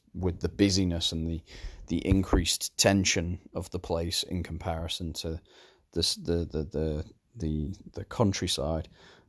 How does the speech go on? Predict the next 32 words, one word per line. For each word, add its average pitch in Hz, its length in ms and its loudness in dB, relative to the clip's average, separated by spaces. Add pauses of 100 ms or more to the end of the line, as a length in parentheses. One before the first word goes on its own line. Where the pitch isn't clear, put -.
(180)
Um, 92 400 4 (340)
your, 107 240 4
your 107 280 6
attention 117 460 2
has 113 280 2
to - 80 -4
shift, - 400 -4
'cause - 160 -14
you 78 80 -6
do 110 280 2
have 95 200 2
to - 80 -6
be 85 140 -2
present 92 480 0
in 80 100 -4
the 82 80 -2
moment, 90 540 0
'cause 78 280 -6 (160)
you're 78 200 -4
in 76 120 -4
London 92 380 2
now 82 240 -4
and 82 80 -2
it's - 140 -10
busy, 90 440 0
and 78 160 -2
you've 78 140 -6
gotta 82 180 -2
be, 76 280 -6 (1080)
I 90 120 4
don't 82 120 2
know, 87 240 -2